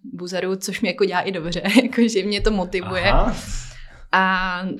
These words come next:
Speaker 1: ta změna toho, že jako najednou jako se můžu věnovat jenom sobě, pro mě byla jako taky velká, velká,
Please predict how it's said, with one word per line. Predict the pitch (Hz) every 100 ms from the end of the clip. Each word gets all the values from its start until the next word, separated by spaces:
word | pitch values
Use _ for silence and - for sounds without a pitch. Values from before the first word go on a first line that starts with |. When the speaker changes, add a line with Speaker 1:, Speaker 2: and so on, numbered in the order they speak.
| - _ - _ _ _ -
Speaker 1:
ta | 214
změna | 196 190 185 196
toho, | 190 190 196
že | 202
jako | 196 190
najednou | 202 185 190 196
jako | 196 202
se | - 196
můžu | 196 202 208
věnovat | 180 175 180 180
jenom | 180 185
sobě, | - 170 175
pro | 165
mě | 170 175
byla | 170
jako | 170 170
taky | 170 170
velká, | 156 156 156 165 160
velká, | 156 - -